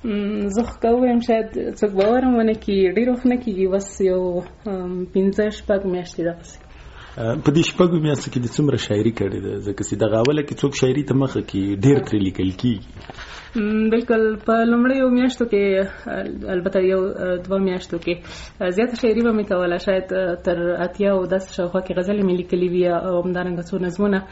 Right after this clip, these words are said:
Speaker 1: خو، م، اوس، اوس سره کمه شوې ده او، ا، منتظر یم چې، ا،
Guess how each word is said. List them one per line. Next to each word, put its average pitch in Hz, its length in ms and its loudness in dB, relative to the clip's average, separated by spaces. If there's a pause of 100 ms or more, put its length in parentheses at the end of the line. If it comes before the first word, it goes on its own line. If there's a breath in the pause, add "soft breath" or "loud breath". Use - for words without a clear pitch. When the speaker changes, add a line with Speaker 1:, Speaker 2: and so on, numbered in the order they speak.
(340 loud breath)
Speaker 1:
خو، 196 340 2
م، 208 220 2
اوس، 247 260 2
اوس 233 100 -6
سره 190 160 -2
کمه 185 240 -2
شوې 190 340 0
ده 175 80 -2
او، 170 180 -2
ا، - 340 -10
منتظر 175 560 -4
یم 185 160 0
چې، 170 320 -4 (640 loud breath)
ا، 196 40 -8